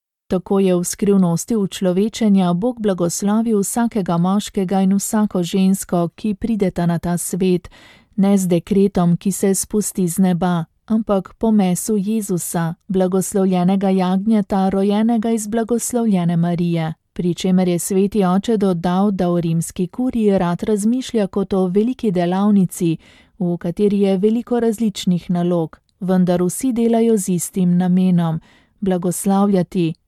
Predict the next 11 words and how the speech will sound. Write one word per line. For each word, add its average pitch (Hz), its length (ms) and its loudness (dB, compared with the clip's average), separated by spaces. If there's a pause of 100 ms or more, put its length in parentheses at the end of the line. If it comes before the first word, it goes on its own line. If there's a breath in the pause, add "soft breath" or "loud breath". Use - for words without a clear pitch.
blago, 190 760 0
dobro 180 520 0
govoriti, 185 760 0 (280)
po 190 140 0
svetu 220 520 -2
širiti 180 500 2
blagoslov 175 680 0
Boga 175 480 -2 (100)
in 247 260 -2
Matere 180 520 2
Cerkve. 165 680 -4